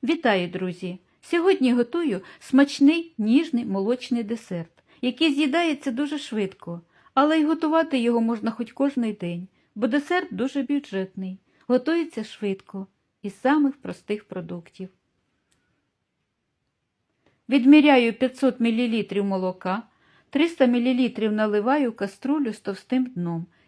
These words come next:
і ставлю на вогонь. А до двісті мілілітрів, що залишилися, додаю вісімдесят грамів цукру, десять грамів ванільного цукру, двадцять грамів борошна,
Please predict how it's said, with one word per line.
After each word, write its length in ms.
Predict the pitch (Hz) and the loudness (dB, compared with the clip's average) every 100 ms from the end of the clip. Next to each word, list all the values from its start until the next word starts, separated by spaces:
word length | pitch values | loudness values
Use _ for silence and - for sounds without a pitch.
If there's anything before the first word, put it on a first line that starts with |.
| _ | _
і 120 | 247 | -6
ставлю 420 | 254 - 349 240 | -4 -2 0 0
на 140 | 214 233 | -2 -4
вогонь. 500 | 233 226 165 165 170 _ _ _ _ _ _ _ _ _ _ _ _ _ _ _ _ - | -6 -8 -6 -8 -10 _ _ _ _ _ _ _ _ _ _ _ _ _ _ _ _ 0
А 120 | 262 | 2
до 140 | 277 | 2
двісті 380 | 240 294 285 277 | 2 0 2 2
мілілітрів, 640 | 254 254 269 262 247 226 | 4 4 2 0 -2 -6
що 220 | 202 - 208 | -6 -6 -2
залишилися, 920 | 208 214 247 - 359 226 - 180 180 _ _ _ | -2 -2 -4 -6 -6 -6 -6 -10 -10 _ _ _
додаю 440 | 196 269 285 269 247 | 0 2 4 4 2
вісімдесят 720 | 233 233 247 233 240 226 185 | -2 0 0 0 -2 -2 -2
грамів 480 | 208 202 185 175 - | -2 -2 -2 -6 -12
цукру, 560 | - 165 160 226 269 - _ _ _ _ _ - | -12 -12 -10 -8 -8 -8 _ _ _ _ _ -2
десять 400 | 302 381 240 185 | 0 2 0 -2
грамів 500 | 208 196 185 180 196 | 0 0 -2 -4 -2
ванільного 580 | 294 226 180 190 208 | 0 0 -2 -6 -6
цукру, 560 | 262 - 285 285 277 277 - _ - | -8 -8 -8 -8 -8 -10 -12 _ -6
двадцять 440 | 254 359 359 190 | -2 0 0 -4
грамів 420 | 208 196 190 185 | -2 -2 -2 -4
борошна, 640 | 165 165 165 196 - 262 | -6 -8 -8 -10 -6 -4